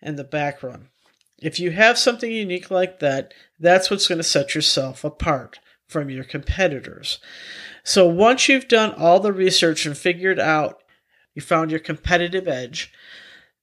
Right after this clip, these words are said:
then the next step is to start looking up what the, the government's gonna purchase that year. So get your internet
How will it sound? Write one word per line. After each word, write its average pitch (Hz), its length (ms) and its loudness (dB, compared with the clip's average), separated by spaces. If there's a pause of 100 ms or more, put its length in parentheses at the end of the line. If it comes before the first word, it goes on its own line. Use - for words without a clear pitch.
(100)
then 180 720 4
the 185 140 2
next 202 320 0
step 143 420 -4 (380)
is 151 420 0
to 170 240 -2
start 151 640 -2 (1200)
looking 180 480 2
up 143 280 -4 (100)
what 175 280 2
the, 170 300 -4
the 170 140 -4
government's 147 460 -4
gonna 139 180 -6
purchase 139 460 -8
that 139 220 -4
year. 160 280 -2 (760)
So 151 560 4 (300)
get 180 240 2
your 208 100 -2
internet 180 640 -6